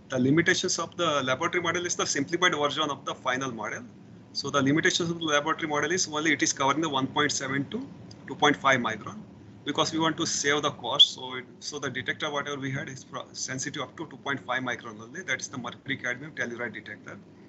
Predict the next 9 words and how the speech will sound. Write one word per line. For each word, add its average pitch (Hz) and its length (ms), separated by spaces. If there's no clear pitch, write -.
And 135 140
the 131 40
number 131 260
of 170 160
fibers 156 420
we 156 80
used 160 340
forty-five 156 420
only 139 380